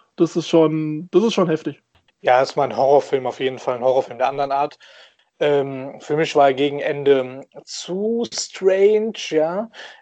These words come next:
Speaker 2: Ähm, aber der Weg dahin, also das ist, wie du auch gesagt hast, diese Kamerafahrten und der bricht dich schon, der Film, auf jeden Fall. Also das ist schon ein Film, der einen nicht so leicht loslässt.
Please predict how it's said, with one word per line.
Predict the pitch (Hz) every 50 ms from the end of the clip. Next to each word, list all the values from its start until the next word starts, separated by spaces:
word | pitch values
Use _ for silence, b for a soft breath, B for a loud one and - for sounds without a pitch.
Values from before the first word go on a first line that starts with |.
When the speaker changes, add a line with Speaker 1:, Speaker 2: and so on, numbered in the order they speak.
| B _ -
Speaker 2:
Ähm, | 151 143 143 143 143 143 147 147 139 143 143 143 147 147 147 147 147 -
aber | - 156 147 135 156 143 135 - 143 -
der | 143 139 127
Weg | 151 175 170 -
dahin, | - 151 139 131 127 147 147 139 123 120
also | 127 127 131 139 143
das | - 139 - 151
ist, | 143 117 131
wie | 135
du | 147
auch | 135 -
gesagt | - 131 120 143 131 -
hast, | 127 110 -
diese | 135 123 127
Kamerafahrten | - 131 131 135 123 135 127 127 - 147 139 135 127 - - - - 131 135 131
und | 127 127 123 117 B B B B B B _ _ _ _ _ _ _ _ -
der | 147 139
bricht | - - 151 139 147 143 - - -
dich | 139 113 -
schon, | - - 120 113
der | 120 110 -
Film, | - - 127 113 117 120
auf | 120 -
jeden | 135 135 123 123
Fall. | 123 - 131 127 127 131 - -
Also | 139 139 151 156
das | 147 143 139 -
ist | - -
schon | - - - 139
ein | 131 123
Film, | - - 143 135 135 127
der | 127 127 131 131
einen | 131 131 131 127 127
nicht | 135 120 -
so | - - 135 127 127 123
leicht | 123 123 123 120 107 - -
loslässt. | 127 120 120 110 - 123 117 117 110 - - - - _